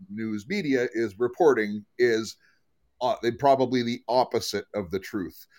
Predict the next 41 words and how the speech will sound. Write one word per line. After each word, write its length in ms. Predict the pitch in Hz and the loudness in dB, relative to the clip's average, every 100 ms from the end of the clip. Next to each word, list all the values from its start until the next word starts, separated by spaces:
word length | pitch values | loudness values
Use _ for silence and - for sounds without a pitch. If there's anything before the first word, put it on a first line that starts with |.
| _ - | _ -6
And 220 | 120 117 | -4 0
whenever 480 | 113 113 151 175 190 | 0 4 4 8 6
they 160 | 160 156 | 4 -4
get 240 | 143 147 | -4 -2
onto 300 | 135 139 131 | 0 0 -2
one 360 | 117 127 139 131 | -2 -2 -4 -6
side, 380 | - 131 127 | -2 0 0
you 80 | 107 | -2
better 320 | 90 117 123 | -6 -6 -4
start 320 | 123 - 120 113 | -4 -4 -4 -2
looking 320 | 120 123 123 | -4 -4 -6
at 80 | 117 | -2
the 120 | 110 | -2
other 200 | 107 104 | -2 -2
side's 300 | - 101 92 | -2 -4 -4
point 240 | - 104 | -8 -6
of 100 | 92 | -6
view, 220 | 92 98 | -4 -4
because 560 | 92 90 95 92 90 - _ _ _ - | -4 -4 -2 -2 -4 -8 _ _ _ -2
our 200 | 110 107 | 0 0
media 600 | 143 180 123 95 98 107 _ _ | 0 2 2 2 0 -2 _ _
does 280 | 95 85 73 | -4 -4 -6
not 260 | 87 101 - | -2 -2 -2
have 400 | 110 127 135 117 - _ 82 82 | -2 0 0 0 -10 _ -20 -6
your 460 | 120 180 143 151 | 2 4 4 2
best 340 | 131 135 131 - | 2 0 -2 -4
interest 640 | 180 180 160 113 90 - | -4 -4 -6 -4 -4 -4
in 200 | 113 127 | 0 0
mind. 520 | 127 123 107 85 76 76 _ - | 0 -2 -2 -6 -12 -20 _ -16
Not 300 | 104 123 143 - | -8 -4 -4 -2
at 220 | 135 135 - | 0 0 0
all. 380 | 113 95 78 80 | 0 0 -2 -4
The 80 | 104 | -6
media 420 | 117 127 127 131 | -2 0 2 2
is 100 | 120 | 2
controlled, 580 | - 127 196 196 190 160 | -6 -2 4 6 6 2
of 100 | 135 | 2
course, 260 | 147 139 | 2 2
by 180 | - 113 | 0 -2
the 120 | 104 | -2
Mockingbird 840 | 104 127 135 147 139 123 123 120 | -2 -2 -2 -6 -4 2 2 0